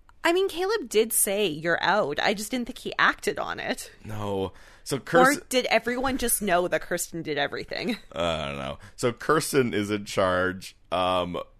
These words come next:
Speaker 2: though it's worth mentioning that she, there, there's never a point that she actually could have been in charge. They're just assuming when she comes back she's in charge. 'Cause right after his funeral was when she got so drunk that she went to rehab.
Speaker 1: Rehab, that's right.
Speaker 2: So she never had a day of work.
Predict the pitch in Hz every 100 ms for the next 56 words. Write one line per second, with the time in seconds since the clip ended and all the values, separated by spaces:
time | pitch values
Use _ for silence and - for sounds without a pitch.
0 | _ 117 143 147 139 214 113 139 156 135
1 | 113 107 - 120 104 113 120 113 127 160
2 | 196 110 87 - 123 135 101 104 107 -
3 | 95 - 117 104 101 95 90 - - 131
4 | 82 67 - - - 123 120 117 - 127
5 | 139 143 117 104 101 90 107 147 110 82
6 | 82 76 - - - 107 95 110 151 -
7 | 113 120 - 113 104 92 - - 170 165
8 | 110 92 92 95 87 98 92 101 90 95
9 | 87 - 107 92 87 90 87 - 87 87
10 | 87 - - 87 80 90 135 196 220 156
11 | 151 165 - 180 208 160 160 131 143 131
12 | 131 175 170 151 107 120 107 90 87 98
13 | - - -